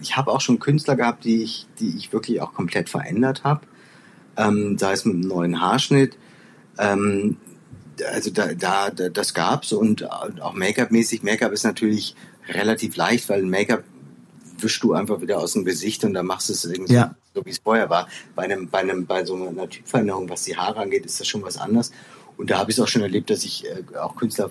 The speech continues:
Speaker 1: verändert habe und, äh, es ging dann irgendwie erstmal wieder zurück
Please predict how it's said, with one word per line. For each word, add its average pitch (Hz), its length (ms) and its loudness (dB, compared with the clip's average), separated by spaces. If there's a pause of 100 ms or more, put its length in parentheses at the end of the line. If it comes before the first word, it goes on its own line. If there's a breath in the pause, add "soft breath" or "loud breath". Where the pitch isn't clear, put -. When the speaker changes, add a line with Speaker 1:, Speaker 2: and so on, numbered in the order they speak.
(140)
Speaker 1:
verändert 123 520 2
habe 120 400 4 (420 loud breath)
und, 104 300 2
äh, 98 320 2
es 90 160 -2
ging 110 180 4
dann 104 160 4
irgendwie 98 240 0
erstmal 95 320 2
wieder 98 200 0
zurück - 460 0